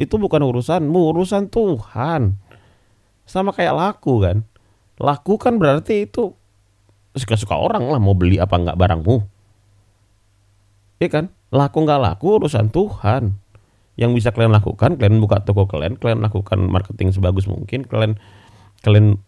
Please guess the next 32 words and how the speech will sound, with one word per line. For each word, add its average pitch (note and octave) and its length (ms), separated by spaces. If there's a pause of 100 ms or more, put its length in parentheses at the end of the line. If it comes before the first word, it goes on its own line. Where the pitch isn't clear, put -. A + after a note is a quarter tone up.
(500)
eh, G2 240
percantik G#2 560
toko G#2 240
kalian G2 320
sup-, G#2 160
supaya F#2 320
orang F2+ 160
mau F2+ 240
datang, - 320
itu A#3+ 240
yang A2 80
bisa G2 160
kalian E2+ 240
lakukan. G2 480 (880)
Lah, - 160
orang C#3+ 160
mau F#3 160
beli F3+ 160
atau F#3+ 320
nggak C#3 160
bukan A2+ 240
urusan F#2+ 320
kalian, A#2 400
itu D#3 160
urusan G2 320
Tuhan. - 560 (720)
Sama, A2+ 640 (400)
kalian G2+ 240
lakukan G#2+ 320
ini D3 160
nanti G#2+ 400
di, A2 160